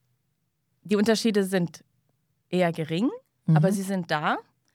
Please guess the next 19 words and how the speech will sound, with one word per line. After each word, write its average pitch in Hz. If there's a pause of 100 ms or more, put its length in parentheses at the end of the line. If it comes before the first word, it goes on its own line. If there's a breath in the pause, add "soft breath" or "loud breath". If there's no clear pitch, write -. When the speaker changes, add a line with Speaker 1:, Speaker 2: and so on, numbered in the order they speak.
(380)
Speaker 1:
Und 196
soziale 190
Integration 185
wirkt 190 (140)
gesundheitsfördernd 202
sozusagen. 254
Also 185
je 185 (240)
integrierter 196
jemand 175
ist, - (100)
desto 185
gesünder 180
ist -
er -
auch. - (500)
Ähm, 202 (1120 soft breath)
aber 190
insgesamt 202